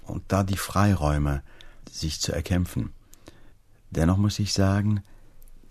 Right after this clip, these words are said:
das Leben eines bezahlten Schauspielers, der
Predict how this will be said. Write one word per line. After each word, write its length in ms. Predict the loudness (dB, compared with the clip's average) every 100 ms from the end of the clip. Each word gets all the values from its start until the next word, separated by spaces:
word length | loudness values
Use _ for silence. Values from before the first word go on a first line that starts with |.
| -20 -20 -20 -20 -20 -20 -20 -18 -4
das 260 | -2 0
Leben 400 | 2 4 4 2
eines 680 | 2 4 4 2 -4 -10 -14 -20 -8
bezahlten 960 | -6 -2 2 4 4 2 0 0 0 -6 -20 -20 -20 -8
Schauspielers, 840 | -4 2 2 2 0 2 2 2
der 200 | 2